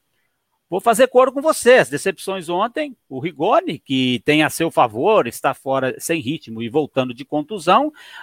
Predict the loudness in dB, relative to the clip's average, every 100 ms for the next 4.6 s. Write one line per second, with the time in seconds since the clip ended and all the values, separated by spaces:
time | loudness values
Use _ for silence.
0 | 2 6 6 6 4 6 6 4 -4 -10
1 | -8 0 4 4 4 0 0 0 0 0
2 | -2 -10 -4 0 0 0 -4 -2 -2 -4
3 | -6 -8 -6 -6 -6 -8 -6 -6 -4 -6
4 | -6 0 2 2 -2